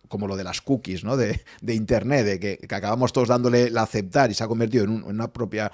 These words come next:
en, en una tontería básicamente, eh, de carácter burocrático, y es esto de, "Bueno, vamos a curarnos las, vamos a cubrirnos las espaldas", pero realmente hasta qué punto es fiable que una persona de sí misma, eh, esté diciendo que efectivamente está preparada para una caída de mercado de un veinte por cien,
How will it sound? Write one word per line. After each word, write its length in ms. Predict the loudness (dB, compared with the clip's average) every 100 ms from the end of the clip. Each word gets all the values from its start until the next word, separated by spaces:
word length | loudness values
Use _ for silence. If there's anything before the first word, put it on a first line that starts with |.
| -12 -14
en, 120 | -10 -6
en 120 | -2
una 100 | -2
tontería 140 | 0 0 0
básicamente, 800 | -2 -2 -2 -2 0 0 0 0
eh, 60 | -2
de 360 | -4 -6 -4
carácter 260 | 0 0 0
burocrático, 720 | 0 0 2 2 2 -2 -4 -6 -20 -20 -8
y 100 | -2
es 80 | 0
esto 240 | 2 2
de, 100 | 2
"Bueno, 160 | 0 -2
vamos 180 | -2 -4
a 40 |
curarnos 420 | -2 -2 -4 -4
las, 240 | -6 -6 -10
vamos 240 | -8 -4 -4
a 60 |
cubrirnos 240 | -2 0 0
las 160 | -2
espaldas", 640 | -2 -4 0 0 0 -2 -6 -20 _ _ -6
pero 160 | -2
realmente 320 | 0 0 0 -2
hasta 220 | -2 -2
qué 100 | -2
punto 300 | 0 0 0
es 100 | 0
fiable 460 | 0 2 2 0
que 80 | -2
una 200 | -2 -2
persona 380 | -4 -4 -2 -4
de 140 | -4
sí 160 | -4 -4
misma, 440 | -4 -6 -4 -4 -4
eh, 180 | -6 -6
esté 300 | -8 -4 -4
diciendo 380 | -2 -4 -4 -6
que 80 |
efectivamente 600 | -6 -6 -2 -2 0 -2
está 200 | -4 -4
preparada 420 | -4 -4 -2 -4 -4
para 140 | -6
una 180 | -6 -6
caída 280 | -4 -2 -2
de 60 |
mercado 380 | -4 -4 -4 -2
de 60 | -2
un 120 | -4
veinte 280 | -4 -4 -8
por 180 | -10
cien, 240 | -6 -6